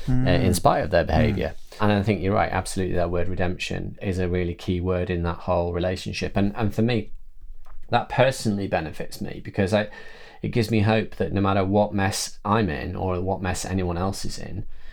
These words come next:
Speaker 1: there's always hope of redemption. There's always hope of turning it around. That there's no one who's beyond hope, that there's always hope of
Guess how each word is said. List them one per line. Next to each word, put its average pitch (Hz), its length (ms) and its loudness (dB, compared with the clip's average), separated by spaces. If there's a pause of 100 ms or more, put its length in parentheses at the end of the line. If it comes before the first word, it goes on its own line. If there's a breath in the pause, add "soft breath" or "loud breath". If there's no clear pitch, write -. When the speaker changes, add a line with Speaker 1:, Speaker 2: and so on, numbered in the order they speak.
(220 soft breath)
Speaker 1:
there's 113 200 4
always 120 300 0
hope 107 280 0
of 90 140 -2
redemption. 85 420 -4
There's 95 160 0
always 101 220 0
hope 98 260 -2
of 95 80 -6
turning 85 320 0
it 90 100 -6
around. 87 460 -2 (100)
That 120 200 2
there's 107 160 2
no 123 180 4
one 98 180 2
who's 101 200 2
beyond 101 360 4
hope, - 360 0
that 95 160 0
there's 104 240 2
always 110 520 4
hope - 380 2 (540 soft breath)
of 92 340 4